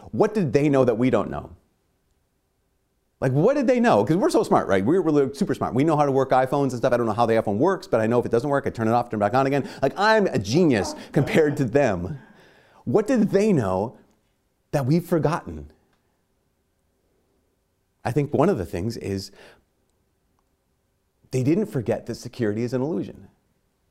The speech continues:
They didn't forget that trials are normal. They didn't forget that insecurity is the rule. And not just the rule, it's necessary.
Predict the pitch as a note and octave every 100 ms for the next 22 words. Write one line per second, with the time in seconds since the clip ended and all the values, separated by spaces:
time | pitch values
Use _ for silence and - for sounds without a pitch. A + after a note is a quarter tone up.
0 | _ _ _ _ _ _ _ _ _ _
1 | _ _ _ _ _ - C3 F3+ E3+ C#3+
2 | E3+ D3 - - C#3 D3+ D3+ - C3 A#2
3 | A#2 C3+ B2 G2 - _ _ _ _ _
4 | - - D#3+ D#3 D3+ D#3 C#3+ C#3+ E3+ F#3
5 | F#3 - F#3+ E3 F2 E2+ A#2+ _ _ _
6 | _ _ _ _ _ _ _ _ _ C3+
7 | A2+ G#2+ A#2 F2 E2 B2 _ _ _ _
8 | _ _ _ - - C3+ D3 D3 B2+ G#2
9 | E2 - G2+ - F#2+ - - - -